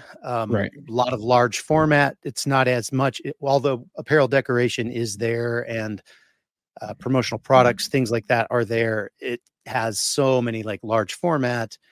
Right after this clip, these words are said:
Speaker 2: Yeah.
Speaker 1: has massive three D printers, and i-, it's, it's a big, big
Speaker 2: It's,
Speaker 1: show. If
Speaker 2: yeah,
Speaker 1: you're
Speaker 2: it's
Speaker 1: anywhere
Speaker 2: huge.
Speaker 1: in the Atlanta, Georgia area in the next few weeks, you might wanna check out Printing United. But
Speaker 2: Yep.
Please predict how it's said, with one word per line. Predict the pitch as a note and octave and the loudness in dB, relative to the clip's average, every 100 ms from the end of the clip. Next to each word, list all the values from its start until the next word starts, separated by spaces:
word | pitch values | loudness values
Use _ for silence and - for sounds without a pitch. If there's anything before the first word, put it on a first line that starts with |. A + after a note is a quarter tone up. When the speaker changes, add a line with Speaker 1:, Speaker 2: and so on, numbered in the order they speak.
| _ - | _ -8
Speaker 2:
Yeah. | B2 | -4
Speaker 1:
has | F#2 - | -4 -4
massive | B2 C#3+ C3+ B2 - B2+ A2 | -2 2 2 0 -2 -2 -4
three | - - C#3+ C3+ | -12 -10 -4 -2
D | C3 | -2
printers, | B2+ - C3 A#2+ B2 A#2+ A2+ G#2 | -4 -4 -4 -2 -2 0 -2 -4
and | A2 G#2+ | -6 -6
i-, | _ | _
it's, | - - A#2 C#3+ - G#2 G2 _ - | -18 -12 -4 -4 -6 -16 -20 _ -2
it's | D#3 - | -2 0
a | A#2 E2+ - | -2 -4 0
big, | C#3 C#3 A#2+ - | 6 6 4 0
big | A#2+ G#2+ | -2 -2
Speaker 2:
It's, | - | -4
Speaker 1:
show. | - A2 G2+ | -2 0 -2
If | G2+ | -4
Speaker 2:
yeah, | - | 0
Speaker 1:
you're | D3+ | 2
Speaker 2:
it's | D#3+ | 4
Speaker 1:
anywhere | C#3+ C3 | 4 4
Speaker 2:
huge. | B2 | 4
Speaker 1:
in | |
the | A2+ G#2+ - _ _ _ _ _ _ | 2 -2 -4 _ _ _ _ _ _
Atlanta, | - G#2+ C3+ D3 C3+ | -12 -2 0 2 0
Georgia | A2 A2 C3+ B2 A#2+ A2 | -2 0 2 2 0 0
area | A#2 A2+ A2+ A2+ A2+ A2+ - D4+ | 2 4 4 4 4 2 -2 -8
in | B2+ | -4
the | A#2 | 0
next | C3 - - | 0 -2 -6
few | - B2+ | 0 2
weeks, | A2+ B2+ A#2 - - - | 4 2 0 -6 -10 -14
you | G#3 B2 A#2+ | -12 -6 0
might | A#2+ B2 | 0 0
wanna | A#2+ A2 | 0 -4
check | - B2+ - | -4 -6 -2
out | A2 G2+ | -2 -2
Printing | - A2 G#2 | -4 -4 -4
United. | G2+ G#2 G#2 G2 F#2+ | -4 -4 -4 -6 -4
But | B2 A#2 - - | 0 0 0 -12
Speaker 2:
Yep. | A2 | -12